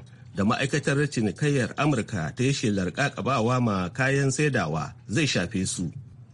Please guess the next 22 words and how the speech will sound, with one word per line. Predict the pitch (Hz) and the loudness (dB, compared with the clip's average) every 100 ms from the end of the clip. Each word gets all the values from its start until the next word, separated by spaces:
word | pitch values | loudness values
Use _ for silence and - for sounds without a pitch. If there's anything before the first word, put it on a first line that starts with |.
| - - - - - - - - - | -20 -20 -20 -20 -20 -20 -20 -18 -4
Masu | 113 127 - 202 196 | 0 2 2 2 2
zanga-zanga | 190 160 123 120 175 165 127 90 | 2 2 2 2 2 2 2 2
a | 107 | 0
sassan | - 160 143 135 | 0 0 2 2
duniya | 127 139 135 117 | 4 4 2 2
ɗauke | 101 - 151 | 0 0 2
da | 139 113 101 | 2 2 0
tutoci | 147 143 147 139 - 156 147 | -2 0 0 0 0 2 2
masu | 101 - 139 | 2 2 2
launonin | 147 151 147 147 147 | 4 4 4 4 2
shuɗi | 151 165 143 123 | 2 0 0 0
da | 101 | 2
rawaya | 95 95 113 110 78 - | 2 2 2 2 -2 -6
sun | - - 135 | -6 0 2
yi | 135 | 2
ta | 147 135 131 | 2 2 2
bayyana | 127 139 113 120 | 2 2 4 4
goyon | 120 139 135 139 | 4 4 4 2
bayansu | 135 143 143 127 | 2 2 2 0
ga | 101 95 98 | 2 2 0
mutanen | 131 120 101 123 | 0 2 2 2
ƙasar | 147 156 | 0 0